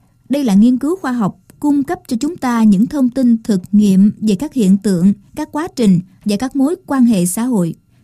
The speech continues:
Thông tin đó giúp cho chúng ta hoặc để phát triển lý thuyết xã hội học, hoặc để giải quyết các vấn đề của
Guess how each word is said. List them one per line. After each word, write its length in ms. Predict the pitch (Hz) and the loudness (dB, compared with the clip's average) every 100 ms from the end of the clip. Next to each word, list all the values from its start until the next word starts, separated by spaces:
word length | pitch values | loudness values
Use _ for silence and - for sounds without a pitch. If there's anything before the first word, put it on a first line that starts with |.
| _ _ _ - | _ _ _ -8
Thông 200 | 277 240 | -4 -2
tin 180 | 254 240 | 0 0
đó 100 | 285 | 0
giúp 200 | 330 381 | -4 -4
cho 120 | 247 | -4
chúng 200 | 226 330 | -4 -6
ta 480 | - 247 233 233 220 _ | -4 -2 -2 -2 -6 _
hoặc 220 | 226 214 208 | -2 -2 0
để 140 | 202 | -4
phát 180 | 320 349 | -4 -4
triển 180 | 202 202 | 2 2
lý 100 | 285 | 2
thuyết 260 | 330 392 | -4 -6
xã 240 | - - 233 | -6 -6 -4
hội 180 | 240 208 | 0 0
học, 220 | 185 180 _ _ _ - | 0 -4 _ _ _ -4
hoặc 220 | 240 226 | -2 0
để 120 | 226 233 | 0 0
giải 220 | 214 196 | 0 -2
quyết 160 | 294 320 | -6 -8
các 180 | 294 - | -8 -6
vấn 220 | 285 370 | -6 -2
đề 200 | 226 180 | 0 -2
của 180 | 180 | -4